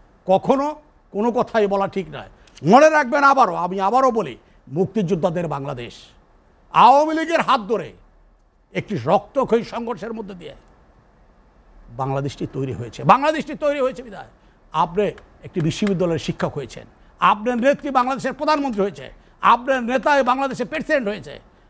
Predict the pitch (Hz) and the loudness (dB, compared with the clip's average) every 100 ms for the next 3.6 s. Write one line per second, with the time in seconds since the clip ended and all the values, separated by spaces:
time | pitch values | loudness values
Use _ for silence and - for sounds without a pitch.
0 | _ - 165 185 220 190 190 190 175 185 | _ 0 0 2 -2 0 0 0 -2 -2
1 | 196 180 175 151 156 254 233 160 180 - | 0 -2 -2 0 2 2 2 0 -2 -12
2 | - - _ _ _ - 180 247 226 202 | -20 -20 _ _ _ 2 4 4 2 -2
3 | 170 175 180 175 175 | -8 -8 -6 -4 -2